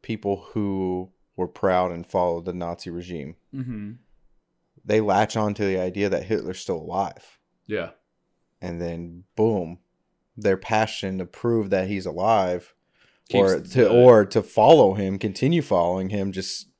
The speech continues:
Speaker 2: keeps the
Speaker 1: grows like
Speaker 2: Nazism alive.
Speaker 1: Right.
Speaker 2: Yeah, that makes sense.
Speaker 1: That
Speaker 2: I think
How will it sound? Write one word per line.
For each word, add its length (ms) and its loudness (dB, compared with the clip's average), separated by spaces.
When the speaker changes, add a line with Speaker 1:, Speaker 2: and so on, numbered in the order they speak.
Speaker 2:
keeps 200 -8
the 60 -2
Speaker 1:
grows 280 4
like 140 2
Speaker 2:
Nazism 200 -8
alive. 500 -16
Speaker 1:
Right. 220 4
Speaker 2:
Yeah, 160 -14
that 60 -16
makes 200 -12
sense. 460 -14
Speaker 1:
That 160 -6
Speaker 2:
I 100 -4
think 320 -10